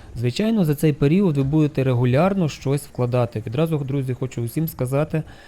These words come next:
не настроюйте себе, що ви на ринку, там, чи з експертом, чи якщо ви автомобіль дуже гарно на С Т О перевірите,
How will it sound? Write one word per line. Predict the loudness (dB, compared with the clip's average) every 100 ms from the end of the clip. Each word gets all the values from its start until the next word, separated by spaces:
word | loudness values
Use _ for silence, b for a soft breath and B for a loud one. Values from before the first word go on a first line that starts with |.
| B B -2
не | 2
настроюйте | 2 0 2 4 4 2
себе, | -2 0 2 2
що | 0 0
ви | 2
на | 2
ринку, | 2 2 0 -4
там, | -2 -4
чи | -2 -2
з |
експертом, | -2 -4 -2 0 0 -4 -4
чи | -2
якщо | -4 -2
ви | 2
автомобіль | 2 2 0 2 2
дуже | 0 2
гарно | 2 2 2
на | 2
С | 0
Т | 2
О | 0
перевірите, | 2 0 2 2 2 0